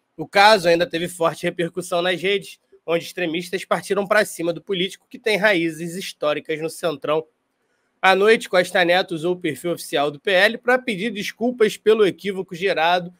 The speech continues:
e culpou André Sadi pelo uso do termo. E aí, pra gente ver o nível da, da, da merda que ele sentiu que foi feita,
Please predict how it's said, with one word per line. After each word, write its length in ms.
e 80
culpou 360
André 300
Sadi 400
pelo 260
uso 200
do 100
termo. 460
E 120
aí, 340
pra 140
gente 260
ver 120
o 80
nível 480
da, 460
da, 220
da 260
merda 400
que 100
ele 100
sentiu 400
que 100
foi 160
feita, 440